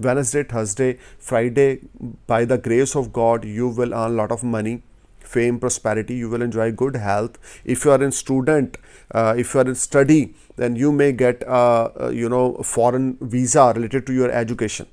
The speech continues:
अगर आप विदेश जाना चाहते हैं पढ़ाई के लिए, तो इस वीक में आपको वीज़ा मिल सकता है। अगर कोई काम आपका वीज़े से संबंधित रुका पड़ा था, तो वो इस वीक में आपका क्लिक हो जाएगा।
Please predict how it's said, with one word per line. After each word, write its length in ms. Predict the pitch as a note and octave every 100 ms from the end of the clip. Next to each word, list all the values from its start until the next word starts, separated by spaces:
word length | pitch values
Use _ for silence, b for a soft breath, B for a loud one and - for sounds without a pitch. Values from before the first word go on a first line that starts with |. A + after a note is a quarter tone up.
| b b b b
अगर 180 | - A#2
आप 80 | B2
विदेश 380 | B2 B2+ C3+ -
जाना 220 | B2 A#2+
चाहते 300 | A#2+ A#2 A2
हैं 120 | A#2+ A#2+
पढ़ाई 300 | A2+ A2+ A2+
के 120 | B2
लिए, 340 | A2+ A2+ A2+ B B B
तो 80 | B2
इस 160 | B2+ B2+
वीक 220 | B2+ B2
में 80 | B2+
आपको 200 | A2+ B2+
वीज़ा 260 | A2+ A#2
मिल 140 | B2+ A#2+
सकता 300 | A#2+ G#2+ A#2
है। 120 | A2+
अगर 140 | A2
कोई 140 | A#2 A2 -
काम 260 | A2 B2
आपका 260 | A#2+ - B2+
वीज़े 280 | A2 A2+ C#3+
से 120 | D3+
संबंधित 380 | C3 B2 A2+ A2+
रुका 240 | A2 A#2
पड़ा 260 | A#2 A2+ A2
था, 200 | G#2+ B B -
तो 60 | A#2
वो 100 | A#2+
इस 160 | B2 A#2+
वीक 160 | A2 B2
में 60 |
आपका 220 | A2+ -
क्लिक 260 | G#2 G2+ -
हो 80 | G#2+
जाएगा। 320 | - - -